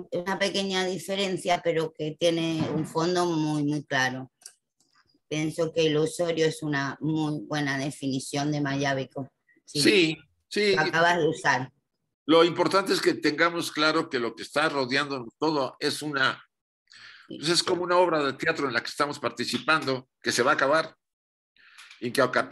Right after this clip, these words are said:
Speaker 2: aunque yo ahorita desempeñe el papel de, no sé, de militar, pues se va a acabar, porque cuando termine mi papel vendrá después otra obra donde yo soy una ama de casa y se terminará ese papel y así. Mientras yo sea capaz de entender que todas estas experiencias de cada vida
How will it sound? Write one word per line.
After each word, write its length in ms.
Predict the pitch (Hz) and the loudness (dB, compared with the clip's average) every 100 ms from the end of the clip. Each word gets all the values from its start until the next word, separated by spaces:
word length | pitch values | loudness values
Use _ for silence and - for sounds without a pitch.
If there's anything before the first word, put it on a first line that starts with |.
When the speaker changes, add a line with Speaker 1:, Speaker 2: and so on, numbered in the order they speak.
| 117 151 151 - | -4 -6 -8 -2
Speaker 2:
aunque 280 | 123 123 127 | -2 0 4
yo 100 | 151 | 6
ahorita 240 | 170 156 | 6 4
desempeñe 500 | 139 135 123 151 156 | 2 0 -4 -2 -2
el 100 | - | 0
papel 560 | 120 - 135 135 143 123 | -2 2 4 4 4 0
de, 560 | 117 107 98 90 73 _ _ _ _ _ | -2 -2 -2 -6 -12 _ _ _ _ _
no 120 | 117 117 | -12 -6
sé, 280 | 127 127 | 2 4
de 120 | 117 104 | 4 0
militar, 680 | 107 107 104 135 139 135 123 - _ - _ _ _ _ _ _ | -2 -2 2 4 4 2 -2 -12 _ -20 _ _ _ _ _ _
pues 140 | 110 | -4
se 200 | - 123 | 0 2
va 120 | 123 | 4
a 20 | 147 | 2
acabar, 540 | 147 143 139 139 135 | 4 4 4 2 -4
porque 280 | 120 - 107 | -8 -10 -6
cuando 280 | 104 104 104 | -4 -4 -2
termine 360 | 110 123 135 | -2 -2 -2
mi 120 | 135 | -2
papel 540 | 131 127 127 127 131 120 | 0 0 2 2 2 -2
vendrá 380 | 113 110 127 131 | -2 0 2 2
después 280 | 117 127 127 | 0 -4 -2
otra 260 | 127 135 | 0 2
obra 200 | 131 127 | 2 2
donde 300 | 120 117 107 | 0 -2 -2
yo 140 | 110 127 | 0 0
soy 320 | - 131 123 | 2 2 2
una 180 | 123 120 | 2 -2
ama 180 | 117 123 | 0 -2
de 140 | 123 | 0
casa 380 | - 135 131 113 | 2 2 0 -6
y 160 | 117 | -8
se 140 | 107 107 | -8 -4
terminará 460 | 113 107 113 117 | -4 -4 -2 0
ese 160 | 120 - | 0 -2
papel 380 | 113 - 123 117 | -6 0 0 2
y 100 | 107 | 0
así. 180 | 104 - - - _ _ _ - - | -2 -8 -20 -20 _ _ _ -20 -6
Mientras 260 | 123 143 | -2 4
yo 120 | 147 | 6
sea 160 | 185 190 | 6 6
capaz 320 | 190 170 170 | 4 2 2
de 100 | 160 | 4
entender 480 | 151 139 123 147 139 | 4 2 0 0 0
que 120 | 127 | -2
todas 340 | - 165 170 175 | 0 0 0 -4
estas 360 | 160 160 143 | -4 -6 -4
experiencias 840 | 131 117 - 123 143 131 123 104 92 | -6 -6 0 2 2 0 -2 -2 -4
de 100 | 95 | 0
cada 240 | 135 139 | 4 4
vida 420 | 131 139 117 104 | 4 2 2 0